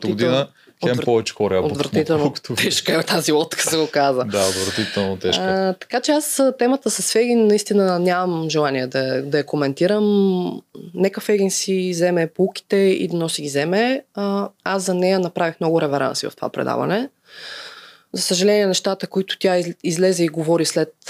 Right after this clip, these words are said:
Speaker 1: края на предаването, ако кажа, че ми е приятно, наистина ще излъжа. А, не ми е изобщо приятно, но пак казвам, а, ако това е оправдание за наша постъпка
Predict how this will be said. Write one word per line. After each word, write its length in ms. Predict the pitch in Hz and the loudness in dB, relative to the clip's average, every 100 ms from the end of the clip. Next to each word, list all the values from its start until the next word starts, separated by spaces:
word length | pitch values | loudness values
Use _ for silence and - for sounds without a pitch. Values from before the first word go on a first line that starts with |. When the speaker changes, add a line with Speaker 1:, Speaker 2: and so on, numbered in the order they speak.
| - | -6
Speaker 1:
края 240 | 180 190 | -2 0
на 60 | 175 | 0
предаването, 880 | - 165 165 190 226 247 - 262 262 | -2 -2 0 2 2 0 2 4 4
ако 160 | 262 - | 0 -2
кажа, 200 | 214 185 | -2 0
че 100 | 185 | -2
ми 80 | 175 | -4
е 40 | |
приятно, 260 | - 165 170 | -2 -2 -2
наистина 280 | 151 - 139 | -4 -2 -6
ще 160 | - | -2
излъжа. 680 | 127 131 127 165 208 254 294 302 _ _ - | -4 0 0 2 2 2 0 -4 _ _ -10
А, 280 | 233 240 240 | -4 -4 -2
не 160 | 208 190 | 0 2
ми 100 | 175 | 2
е 40 | |
изобщо 340 | 147 127 - - | 2 -2 -4 -8
приятно, 640 | 147 165 - 226 240 240 226 | -6 -6 -2 2 2 2 0
но 300 | 208 214 208 - | 0 0 0 -4
пак 180 | 185 180 | -4 -2
казвам, 400 | 180 165 143 139 _ _ | -2 -2 -4 -8 _ _
а, 440 | 165 156 151 156 - _ - | -8 -6 -6 -8 -10 _ -6
ако 680 | 160 151 _ - 139 120 - - | -6 -6 _ -6 -4 -4 -10 -10
това 360 | 156 151 175 | -6 0 2
е 40 | 208 | 2
оправдание 760 | 202 180 165 170 175 170 151 | 0 -2 -2 0 0 2 0
за 120 | 143 | 0
наша 280 | 147 143 - | 0 0 -4
постъпка 840 | - 156 - 143 - 214 214 214 | -8 -8 -6 -6 -4 0 2 2